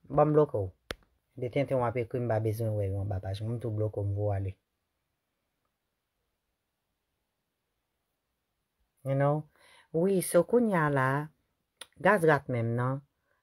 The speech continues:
Ralph, menm nan, vin jwenn foto a.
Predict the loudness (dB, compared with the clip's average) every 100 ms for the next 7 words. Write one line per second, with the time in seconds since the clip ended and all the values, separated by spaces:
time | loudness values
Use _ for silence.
0 | _ 2 4 4 0 -2 -2 -2 -2 -2
1 | 0 4 4 4 4 2 0 -2 0 -2
2 | -2